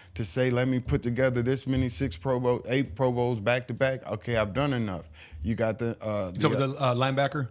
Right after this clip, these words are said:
Speaker 1: the linebacker,
Speaker 2: Yeah, yeah,
Speaker 1: forty-nine,
Speaker 2: for, for
Speaker 1: great
Speaker 2: Nash, yeah.
Speaker 1: talent. I was sad that he retired, but I got it. And then you see
Speaker 2: Yeah.
Speaker 1: Luke Kuechly. He, he could have played longer, but guys are getting smarter. They're knowing that, "Okay, I got a good career." I, they know when to call it. Calvin Johnson. "I had a great career early. I don't have to go play thirteen, fourteen year." And
Speaker 2: Yeah.
Speaker 1: then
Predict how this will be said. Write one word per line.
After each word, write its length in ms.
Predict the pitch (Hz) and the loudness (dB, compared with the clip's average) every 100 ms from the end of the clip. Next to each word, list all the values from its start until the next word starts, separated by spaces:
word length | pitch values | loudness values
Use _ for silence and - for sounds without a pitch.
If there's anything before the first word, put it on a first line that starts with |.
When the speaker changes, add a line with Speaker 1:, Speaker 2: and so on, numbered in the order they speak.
| - | -4
Speaker 1:
the 80 | 104 | 0
linebacker, 420 | 123 127 123 113 | 2 4 4 4
Speaker 2:
Yeah, 60 | |
yeah, 60 | 113 | 2
Speaker 1:
forty-nine, 420 | 107 139 135 147 | 2 2 2 2
Speaker 2:
for, 80 | 127 | 2
for 60 | 127 | 4
Speaker 1:
great 160 | 160 135 | 4 2
Speaker 2:
Nash, 100 | 156 | 2
yeah. 220 | 127 110 | 2 2
Speaker 1:
talent. 160 | 80 | 0
I 140 | 87 131 | 0 2
was 160 | 151 | 2
sad 320 | - 135 123 120 | 0 2 2 2
that 100 | 120 | 2
he 80 | |
retired, 400 | 117 110 151 147 | 0 0 2 2
but 100 | 113 | 2
I 120 | 110 110 | 2 2
got 340 | 127 175 127 | 2 2 0
it. 140 | 76 - | -2 -6
And 160 | 107 | -2
then 100 | 123 | 2
you 100 | 127 | 2
see 160 | 120 135 | 2 2
Speaker 2:
Yeah. 60 | 135 | 2
Speaker 1:
Luke 220 | 143 110 | 2 2
Kuechly. 520 | - 185 - 98 - | 0 0 -2 -8 -8
He, 200 | 92 110 | -4 -2
he 120 | 113 135 | 0 -2
could 200 | - 160 | 0 0
have 100 | 101 | 0
played 300 | 110 101 95 | -2 -2 -2
longer, 340 | 98 117 123 | -4 -2 -2
but 220 | 123 110 | 0 0
guys 300 | 101 127 123 | 2 2 2
are 40 | 117 | -2
getting 240 | 120 131 | -2 -2
smarter. 460 | 120 147 170 160 92 | -4 -4 -2 0 -2
They're 140 | 98 | 0
knowing 320 | 117 127 127 127 | 0 2 2 0
that, 160 | 117 - - - | -2 -8 -18 -10
"Okay, 280 | 101 98 131 | -8 -4 0
I 80 | 127 | 2
got 180 | 123 120 | 2 -2
a 20 | |
good 280 | 101 139 127 | 0 0 0
career." 500 | 135 135 143 151 131 | -2 2 4 4 2
I, 120 | 95 | 2
they 180 | 92 117 | 0 2
know 220 | 120 139 | 4 4
when 180 | 135 131 | 2 0
to 80 | 127 | -2
call 340 | - 156 143 | 2 2 4
it. 100 | 95 | 0
Calvin 400 | - 127 131 143 | 2 2 4 0
Johnson. 540 | 123 175 165 139 87 - - - - - - | 0 2 0 -2 -6 -8 -16 -20 -20 -18 -6
"I 60 | 107 | -2
had 180 | 110 | 0
a 40 | 104 | -2
great 300 | 87 135 135 | -2 -2 -2
career 260 | 135 143 120 | 0 2 2
early. 220 | 147 151 | 2 2
I 80 | 143 | 0
don't 120 | 165 | 0
have 140 | 143 | -2
to 120 | 110 90 | -2 -4
go 200 | 101 90 | -4 -6
play 300 | 110 101 82 | -4 -4 -4
thirteen, 520 | 104 92 - 107 101 | -6 -6 -8 -8 -8
fourteen 540 | 95 95 - 113 101 | -8 -10 -8 -6 -2
year." 240 | 101 123 113 | 0 0 0
And 160 | 120 | 0
Speaker 2:
Yeah. 60 | 120 | 0
Speaker 1:
then 140 | 123 | -2